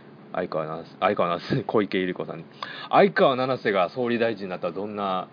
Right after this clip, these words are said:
世界になるやろな。うん。国家がブレイクアウトとかになるか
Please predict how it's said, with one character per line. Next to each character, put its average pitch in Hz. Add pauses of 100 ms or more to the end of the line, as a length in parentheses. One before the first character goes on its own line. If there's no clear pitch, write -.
(600)
世 117
界 92
に 82
な 80
る 82
や 80
ろ 78
な。 78 (2000)
う 92 (160)
ん。 80 (2500)
国 180
家 135
が 92
ブ 92
レ 127
イ 123
ク 123
ア 117
ウ 104
ト 85
と 80
か 76
に 76
な 76
る 78
か -